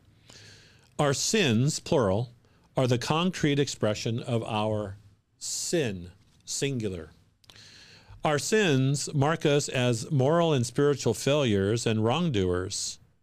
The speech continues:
Our sin," singular, "marks us as enemies of God and destined for death. Sin," singular, as the theologians teach us, is a relational concept. 'Against you only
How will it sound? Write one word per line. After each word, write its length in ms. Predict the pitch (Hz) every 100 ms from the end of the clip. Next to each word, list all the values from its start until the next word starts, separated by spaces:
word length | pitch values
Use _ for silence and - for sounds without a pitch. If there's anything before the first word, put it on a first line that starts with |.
| _ _ _ _ _ -
Our 360 | 131 123 113
sin," 720 | 101 - 190 240 151 98 123 143 - _ _ _ _ _ _ -
singular, 680 | - 175 139 101 95 113 - - - _ _ -
"marks 360 | 127 175 -
us 200 | 147 -
as 120 | 127
enemies 380 | 110 143 170 160
of 120 | 147
God 500 | 117 107 107 110 107 - _ _ _ _ -
and 200 | 120 117
destined 440 | 117 - 139 123
for 100 | 131
death. 480 | 120 160 95 - - _ _ _ - _ _ -
Sin," 520 | - 185 170 123 135
singular, 640 | - 160 139 101 98 127 135 - _ _ _ _ _ -
as 200 | 131 123
the 80 |
theologians 600 | 120 151 135 127 120 110 -
teach 280 | 147 143
us, 280 | 110 104 -
is 220 | - 139
a 120 | 143 143
relational 840 | 143 151 143 170 - - 127 104
concept. 760 | - 113 95 - 104 85 - - _ _ _ _ _ _ _ _ _
'Against 440 | 131 117 143 147 -
you 220 | 147 147
only 540 | 156 185 127 90 90